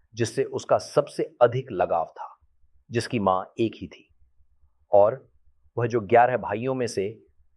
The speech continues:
यूसुफ को गुलामी में बेचे जाने के संबंध में किसी भी गलत काम में पूरी तरह से निर्दोष था।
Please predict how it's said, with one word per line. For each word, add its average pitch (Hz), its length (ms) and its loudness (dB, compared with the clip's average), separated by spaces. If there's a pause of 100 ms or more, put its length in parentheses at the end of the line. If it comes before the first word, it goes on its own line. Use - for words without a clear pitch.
(220)
यूसुफ 123 380 -2
को 117 200 0
गुलामी 120 580 2
में 135 160 -6
बेचे 117 260 -2
जाने 110 300 -2
के 101 100 -6
संबंध 104 520 0
में 113 300 -4 (280)
किसी 214 320 -6
भी 196 160 0
गलत 120 400 2
काम 110 180 -2
में 113 160 -4
पूरी 196 540 -6
तरह 117 200 0
से 110 140 -6
निर्दोष 90 500 -6
था। - 300 -16